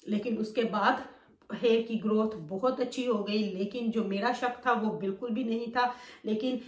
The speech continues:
experts ने जो मुझे बताया, सर का scan किया, जो कुछ भी किया,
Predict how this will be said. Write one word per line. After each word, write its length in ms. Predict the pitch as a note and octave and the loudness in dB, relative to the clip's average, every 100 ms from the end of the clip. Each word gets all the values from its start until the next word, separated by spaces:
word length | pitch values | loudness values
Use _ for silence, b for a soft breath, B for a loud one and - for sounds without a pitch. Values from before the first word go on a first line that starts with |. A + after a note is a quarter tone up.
| B A#3 | B -4
experts 520 | - - B3+ C#4 C#4+ | -4 0 2 4 2
ने 100 | C4 | 2
जो 120 | A#3+ | 2
मुझे 240 | A3 G#3+ | 2 2
बताया, 540 | G#3 - A3 G3+ G3+ A3+ | -2 -2 0 2 2 0
सर 160 | A3 | -2
का 160 | G#3 G#3 | -2 -4
scan 400 | - A3 A3 A3+ | -6 -2 0 0
किया, 320 | A3 G#3+ G#3 | 0 0 0
जो 180 | F#3+ G3 | -2 -4
कुछ 260 | A3+ - - | -4 -8 -10
भी 80 | |
किया, 420 | F#3+ - G#3 A3 | -8 -4 -2 -2